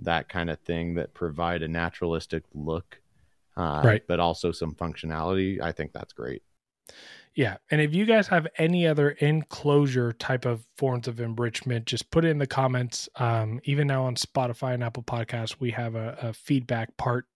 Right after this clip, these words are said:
Speaker 2: Go ahead and drop those comments on there. Not, not just for us, but anyone else watching and going through the comments.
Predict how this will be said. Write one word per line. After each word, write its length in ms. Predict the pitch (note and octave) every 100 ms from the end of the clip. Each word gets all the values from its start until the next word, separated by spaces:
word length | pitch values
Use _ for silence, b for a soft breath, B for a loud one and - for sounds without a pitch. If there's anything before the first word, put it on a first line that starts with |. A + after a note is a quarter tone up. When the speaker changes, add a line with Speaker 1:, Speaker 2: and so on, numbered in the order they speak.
| _
Speaker 2:
Go 140 | - E3
ahead 140 | F3
and 100 | D#3
drop 220 | C#3 C3+
those 180 | C#3 A#2+
comments 360 | - C3 B2 C3
on 140 | B2
there. 180 | B2 A#2+ B B B B B
Not, 280 | D#3+ F3+ G#3+
not 240 | G3 A3 F#3+
just 220 | F3 -
for 160 | D3
us, 160 | D3 C3+
but 240 | - C3+ -
anyone 340 | D3 D#3 D3
else 220 | C3+ B2+ -
watching 380 | B2 A#2+ B2+
and 100 | A#2+
going 200 | A#2+ A#2+
through 140 | A#2 A#2+
the 80 | A#2
comments. 520 | B2 A#2 A#2 -